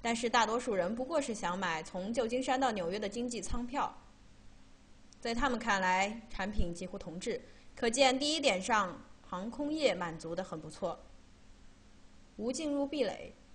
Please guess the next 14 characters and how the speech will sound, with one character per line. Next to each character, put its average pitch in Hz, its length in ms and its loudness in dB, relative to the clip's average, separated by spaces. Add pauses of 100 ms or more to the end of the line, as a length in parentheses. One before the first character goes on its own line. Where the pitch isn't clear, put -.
(320)
美 240 240 -2
国 240 200 6
航 262 220 0
空 302 160 -2
业 269 140 4
还 226 160 0
是 240 160 -2
有 180 140 4
一 170 140 -6
定 240 200 -4
的 185 80 -2
壁 196 180 -4
垒 151 220 -2
的。 143 160 -8